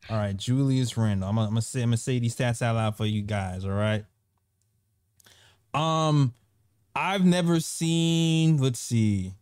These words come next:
This, his M V P season. His M V P season in twenty twenty-one, he was not shooting well at the rim.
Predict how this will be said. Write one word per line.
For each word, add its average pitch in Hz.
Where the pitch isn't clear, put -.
This, -
his 170
M 285
V 294
P 233
season. 135
His 147
M 202
V 226
P 226
season 165
in 127
twenty 170
twenty-one, 143
he 156
was 135
not 151
shooting 156
well 139
at 127
the 127
rim. 104